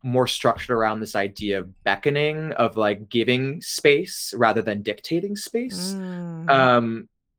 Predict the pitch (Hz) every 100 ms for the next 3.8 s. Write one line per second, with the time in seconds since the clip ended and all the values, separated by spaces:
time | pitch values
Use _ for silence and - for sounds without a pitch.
0 | _ _ _ 139 113 107 104 - - 101
1 | 95 95 90 90 107 - 113 101 - 104
2 | 95 95 - _ _ _ - - - 104
3 | 101 101 - 101 95 107 104